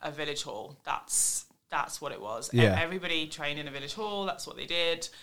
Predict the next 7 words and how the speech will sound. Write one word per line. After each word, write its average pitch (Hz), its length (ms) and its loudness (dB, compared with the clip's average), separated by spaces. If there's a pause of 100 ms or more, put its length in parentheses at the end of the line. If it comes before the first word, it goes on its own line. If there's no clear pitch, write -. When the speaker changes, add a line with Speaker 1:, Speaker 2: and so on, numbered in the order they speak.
(240)
Speaker 1:
Um, 139 380 0
the 139 80 -8
dogs 147 300 -2
generally 147 500 0
searched 139 380 -4
sort - 180 -4
of 139 220 -16